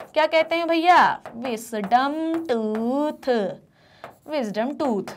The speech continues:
ठीक है, इसे आप क्या कहते हैं? विजडम टूथ। और ये पच्चीस साल के बाद ही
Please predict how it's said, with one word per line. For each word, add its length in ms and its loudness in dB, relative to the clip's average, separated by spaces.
ठीक 300 -8
है, 260 4
इसे 180 0
आप 160 4
क्या 120 4
कहते 260 0
हैं? 60 2
विजडम 400 0
टूथ। 260 -8
और 120 6
ये 100 4
पच्चीस 500 -2
साल 200 2
के 180 -2
बाद 440 4
ही 280 0